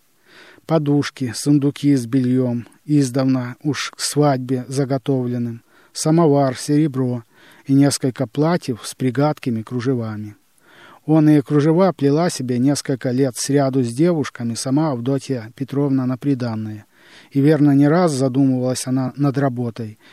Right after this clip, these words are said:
невольно одолеваемая сладким страхом при мысли о своей туманной девичьей судьбе. Арина Аникимовна все пересчитала и приняла собственноручно.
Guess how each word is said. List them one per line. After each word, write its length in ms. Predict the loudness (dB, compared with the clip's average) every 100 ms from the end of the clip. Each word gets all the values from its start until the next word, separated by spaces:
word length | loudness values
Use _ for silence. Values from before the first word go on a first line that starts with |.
| -4
невольно 540 | 2 4 6 6 4 2
одолеваемая 840 | 0 2 2 2 4 2 0 -4
сладким 540 | -6 -2 -2 -2 -8 -8
страхом 560 | -4 -2 -2 -4 -10
при 180 | -6 -4
мысли 600 | -4 -2 2 2 2 -6
о 100 | -8
своей 380 | -6 -2 0 0
туманной 680 | 0 0 2 0 -2 -6 _ _ -10
девичьей 560 | 0 2 2 -2 -10
судьбе. 540 | -6 -6 -6 -10 -10 -14 _ _ -20 -20 -20 -2
Арина 460 | 4 6 6 4
Аникимовна 880 | 4 4 4 2 -2 -2 -4 -8 -12 _ _
все 280 | -2 2 4
пересчитала 840 | 4 2 2 0 2 4 4 2
и 80 | 0
приняла 560 | -4 2 4 4 4 0
собственноручно. 1040 | -2 -6 -4 0 0 0 -4 -8 -10 -12